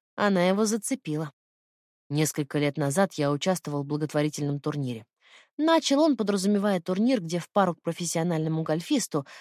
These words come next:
ставили какую-нибудь знаменитость. И мне в напарнике достался один хоккеист. Слышала о Берджесе Абрахаме? Джозефина встрепенулась. "Э, да.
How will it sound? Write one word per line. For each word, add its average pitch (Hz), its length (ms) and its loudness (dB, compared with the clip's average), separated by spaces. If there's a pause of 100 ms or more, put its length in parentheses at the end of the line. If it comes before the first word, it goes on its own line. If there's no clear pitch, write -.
(100)
ставили 254 420 4
какую-нибудь 196 560 2
знаменитость. 185 800 0 (480)
И 156 120 2
мне 175 240 6
в 165 60 2
напарнике 165 560 2
достался 156 500 0
один 156 200 -2
хоккеист. 151 680 -6 (540)
Слышала 220 540 4
о 165 40 4
Берджесе 156 520 0
Абрахаме? 135 600 -2 (1160)
Джозефина 233 560 0
встрепенулась. 277 840 0 (400)
"Э, 185 320 0 (460)
да. 180 420 0